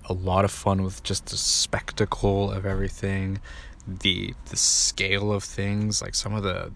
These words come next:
some of the, um, some of the set pieces were, were p-, really crazy and, and really cool to look at, uh, and I just had a really fun time with it. Uh, I, I didn't realize how much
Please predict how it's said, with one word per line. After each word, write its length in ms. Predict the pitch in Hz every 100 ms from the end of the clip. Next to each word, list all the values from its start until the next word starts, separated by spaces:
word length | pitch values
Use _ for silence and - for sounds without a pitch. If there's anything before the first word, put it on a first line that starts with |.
| -
some 240 | - 120
of 80 | 107
the, 360 | 92 82 - 98 110
um, 460 | 98 - - - - - - - - - - - - -
some 200 | - 160
of 60 | 135
the 60 | 98
set 280 | - 101
pieces 440 | - 101 - 104 -
were, 240 | 76 -
were 200 | 98 87 -
p-, 80 | - -
really 260 | 98 90 - -
crazy 560 | - 101 - 107 104
and, 240 | 101 101 104
and 180 | 104
really 200 | 101 98 -
cool 320 | - - -
to 120 | 120 120
look 260 | 110 101
at, 240 | 107 104 - - -
uh, 360 | 101 98 104 107 - - - - - -
and 360 | 98 98 92 95
I 100 | 104
just 180 | 131
had 120 | 151 127
a 40 |
really 220 | 104 101
fun 340 | - - 98 95
time 280 | - -
with 200 | - 107
it. 140 | 107 107
Uh, 340 | 107 98 95 98
I, 140 | 113 -
I 100 | 143
didn't 180 | 202 170
realize 640 | 113 117 107 104 95 - - - - - - - -
how 260 | - 107
much 580 | 107 101 98 - - -